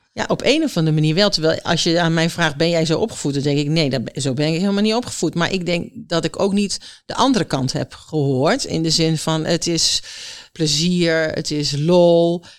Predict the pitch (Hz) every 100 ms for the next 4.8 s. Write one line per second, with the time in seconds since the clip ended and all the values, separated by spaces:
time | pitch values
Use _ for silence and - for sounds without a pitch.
0 | _ 156 147 165 143 - 175 185 160 156
1 | 160 143 160 202 220 202 190 180 170 170
2 | 156 - 147 175 - 160 - 160 156 165
3 | 160 156 147 165 175 - - - 135 127
4 | 127 120 131 131 - - -